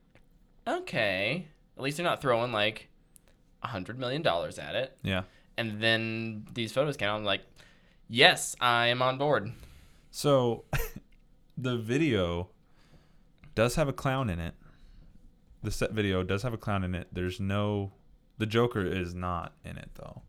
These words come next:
Speaker 2: There's a different clown.
Speaker 1: Different clown, yeah.
Speaker 2: Um,
Speaker 1: Is it the
Speaker 2: also
Speaker 1: same one from one of the photos?
Speaker 2: Mm-hmm.
Speaker 1: Like he's
Speaker 2: Yeah, yeah, yeah.
Speaker 1: like
Speaker 2: He's,
Speaker 1: he's
Speaker 2: he's in
Speaker 1: touching the
Speaker 2: it.
Speaker 1: nose?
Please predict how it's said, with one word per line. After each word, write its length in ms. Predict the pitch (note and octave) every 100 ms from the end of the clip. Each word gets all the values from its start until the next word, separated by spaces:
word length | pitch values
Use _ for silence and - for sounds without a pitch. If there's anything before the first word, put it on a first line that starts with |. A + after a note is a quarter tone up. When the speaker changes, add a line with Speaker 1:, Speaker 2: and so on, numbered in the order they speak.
| - - - - -
Speaker 2:
There's 180 | - F#2
a 40 | F#2+
different 360 | F#2+ - -
clown. 340 | - - F2 F#2+
Speaker 1:
Different 300 | A#2 G#2 D#2+
clown, 300 | E2 D#2+ E2+
yeah. 340 | E2+ A2 G#2
Speaker 2:
Um, 240 | F#2 F2 - - - -
Speaker 1:
Is 140 | C#3+
it 80 | D#3+
the 60 | D3+
Speaker 2:
also 100 | -
Speaker 1:
same 140 | D3+
one 160 | D3 D3+
from 160 | C#3+
one 80 | B2+
of 60 | B2
the 60 | G#2+
photos? 460 | G#2+ A2+ B2 D3
Speaker 2:
Mm-hmm. 100 | B2+
Speaker 1:
Like 80 | D#3+
he's 180 | B2+ -
Speaker 2:
Yeah, 160 | - B2
yeah, 200 | A2 A2
yeah. 100 | F#2+
Speaker 1:
like 140 | A2 G#2+
Speaker 2:
He's, 100 | A2
Speaker 1:
he's 100 | F#2+
Speaker 2:
he's 80 | G#2+
in 80 |
Speaker 1:
touching 160 | G2+ F2+
the 60 | F#2+
Speaker 2:
it. 40 |
Speaker 1:
nose? 680 | G2 G2 A2 F#2+ B2+ C#3 D3